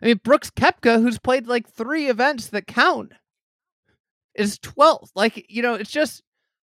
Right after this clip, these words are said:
I think, like, the question for the U S team is, are they going to become what they, what they, what they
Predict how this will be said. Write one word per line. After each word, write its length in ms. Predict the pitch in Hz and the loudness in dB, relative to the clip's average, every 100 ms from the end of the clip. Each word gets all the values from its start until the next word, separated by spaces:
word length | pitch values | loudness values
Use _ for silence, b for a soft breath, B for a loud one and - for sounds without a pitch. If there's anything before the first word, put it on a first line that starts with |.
| - | 0
I 100 | 226 | 0
think, 280 | 254 320 247 | 0 -4 -4
like, 400 | 226 196 - _ _ _ _ _ _ _ _ _ | -4 -6 -10 _ _ _ _ _ _ _ _ _
the 100 | 165 | -8
question 760 | 202 - 311 - 262 220 196 - _ _ _ | -2 2 2 0 -8 -8 -8 -14 _ _ _
for 160 | - 180 | -4 -2
the 120 | 175 | -2
U 180 | 170 170 | -2 0
S 180 | 156 - | 0 -4
team 380 | 131 117 110 - - | -8 -6 -8 -14 -10
is, 300 | 147 135 - | -8 -8 -4
are 180 | 156 165 | -2 0
they 160 | 175 | -4
going 300 | 147 156 143 | -4 -8 -8
to 60 | 123 | -12
become 440 | 117 - 123 120 | -16 -8 -8 -6
what 180 | 117 107 | -8 -8
they, 260 | 107 98 92 | -10 -12 -14
what 220 | - 123 110 | -14 -12 -10
they, 420 | 107 101 101 131 _ _ | -10 -10 -12 -18 _ _
what 180 | 127 127 | -16 -10
they 220 | 123 110 | -8 -10